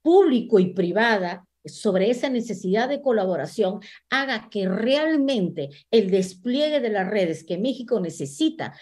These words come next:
para esta revolución digital sea una realidad? O sea, ¿cómo la está pensando México para hacer las cosas distintas que antes?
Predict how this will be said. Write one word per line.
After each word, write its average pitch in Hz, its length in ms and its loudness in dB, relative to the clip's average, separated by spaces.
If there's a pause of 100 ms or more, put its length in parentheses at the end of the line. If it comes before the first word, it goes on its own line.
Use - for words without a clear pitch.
(120)
para 180 240 0
esta 254 240 0
revolución 208 600 -2
digital 233 440 -6
sea 220 480 -2
una 208 300 2
realidad? 131 760 -4
O - 320 -20
sea, 196 260 -4 (380)
¿cómo 339 420 0
la 202 140 -2
está 254 420 -8
pensando 196 720 0
México 240 480 -4 (160)
para 170 180 -6
hacer 233 180 -4
las 226 120 -2
cosas 226 320 -4
distintas 190 520 -4
que 160 120 -8
antes? - 460 -12